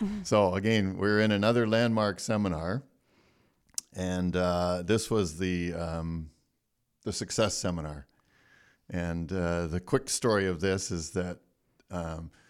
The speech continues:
here's what I took from it. One is that there is no such thing as success. Because what does it mean? It may mean one thing for somebody, may mean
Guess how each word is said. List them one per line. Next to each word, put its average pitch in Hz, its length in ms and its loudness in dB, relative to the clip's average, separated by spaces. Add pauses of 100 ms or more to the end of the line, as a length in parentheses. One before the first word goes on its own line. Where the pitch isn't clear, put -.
(240)
here's 123 260 6
what 110 120 6
I 107 120 6
took 98 280 -4
from 82 240 -6
it. 82 120 -12 (480)
One 117 180 4
is 104 200 2
that 98 180 4 (500)
there 113 220 8
is 135 100 8
no 143 100 4
such 113 280 0
thing 101 180 0
as 90 100 -4
success. - 600 -4 (1500)
Because 131 400 2
what 131 220 4
does 127 120 4
it 117 80 0
mean? 123 220 2
It 92 80 -8
may 104 180 4
mean 107 280 4
one 107 200 2
thing 117 180 0
for 101 280 -4
somebody, 123 400 2
may 113 180 2
mean 113 200 2